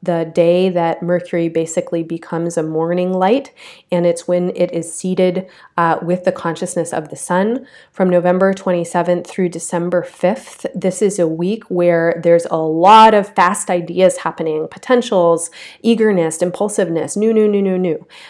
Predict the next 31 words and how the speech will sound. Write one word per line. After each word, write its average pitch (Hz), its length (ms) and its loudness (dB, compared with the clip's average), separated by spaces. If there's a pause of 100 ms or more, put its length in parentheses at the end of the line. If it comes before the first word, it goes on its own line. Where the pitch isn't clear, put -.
(140)
Um, 170 560 2
that's 185 240 0
also 190 320 0
when 185 220 0
Mercury 170 400 -2
is 170 100 -4
in 175 160 -4
its - 180 -4
storm. 180 560 -2
It's - 160 -2
about - 340 -4
to 196 100 -14
turn 175 260 -6
direct. 165 380 -2
It's 170 180 -6
not 170 560 2
a 226 60 -2
time 170 560 -4 (460)
to - 280 -2
act 175 320 0 (120)
upon 170 360 -4
your 165 260 -2
ideas. 156 720 -6
It 175 220 -6
is 233 340 2
a 180 60 -4
time 165 400 -4
to 165 160 -8
write 156 380 -6
them 151 240 -8
down. 175 520 2